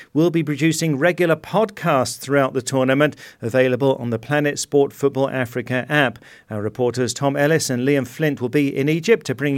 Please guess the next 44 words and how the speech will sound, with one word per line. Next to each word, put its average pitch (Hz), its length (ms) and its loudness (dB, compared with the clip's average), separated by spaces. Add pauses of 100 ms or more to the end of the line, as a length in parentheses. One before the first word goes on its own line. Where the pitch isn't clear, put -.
us 120 160 -2
news, 165 380 0
stories 151 500 2
and 143 120 0
interviews. 139 560 0 (320)
So 143 180 2
I'll 202 140 4
be 185 100 0
there 165 200 4
for 165 140 -2
the 147 120 2
usual 156 380 2
Planet 156 360 -2
Sport 156 320 0
Football 139 380 -2
Africa 131 340 -4
show 127 340 0
every 127 280 0
week 143 280 2
from 180 300 0
Egypt, 143 420 0 (220)
but 139 100 2
also 175 340 4
updates 165 500 0
throughout 139 260 -2
the 131 80 -4
tournament 131 480 0 (260)
with 127 220 2
our 120 240 -2
podcast, 175 600 -2
which 123 100 -2
I 120 60 -2
say 135 180 0
you 127 160 0
can 127 140 -6
get, 135 320 2
uh, 123 100 0
from 131 240 -2
the 123 120 -2
Planet 127 360 -4
Sport 131 340 -2
Football 127 340 0
Africa 120 720 -4
app. 117 300 -2